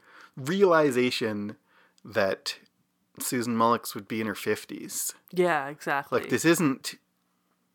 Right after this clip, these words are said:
Speaker 1: ancient history.
Speaker 2: Mm-hmm.
Speaker 1: That, like,
Speaker 2: She's younger than my parents.
Speaker 1: Yeah. That, that was quite a realization that, like, this is so recent.
Speaker 2: Mm-hmm.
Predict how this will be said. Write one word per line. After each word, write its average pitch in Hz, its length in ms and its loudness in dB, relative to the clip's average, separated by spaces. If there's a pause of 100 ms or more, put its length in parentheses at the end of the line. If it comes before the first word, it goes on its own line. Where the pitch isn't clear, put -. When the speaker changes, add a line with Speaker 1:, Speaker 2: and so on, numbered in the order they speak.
(120)
Speaker 1:
ancient 120 360 -2
history. 117 520 -4
Speaker 2:
Mm-hmm. 165 640 -2 (640)
Speaker 1:
That, 117 260 -4
like, 101 460 -8
Speaker 2:
She's 165 240 -12
younger 160 280 -4
than 156 220 -6
my 156 100 -6
parents. 180 640 -4
Speaker 1:
Yeah. 113 420 4 (1080)
That, 110 260 -2
that 135 80 8
was 127 120 6
quite - 420 4 (120)
a 113 460 6 (200)
realization 120 920 6
that, - 160 -4
like, 107 240 -4
this 117 160 -6
is 113 240 -8 (180)
so 135 240 6
recent. 117 640 -2
Speaker 2:
Mm-hmm. 160 500 -4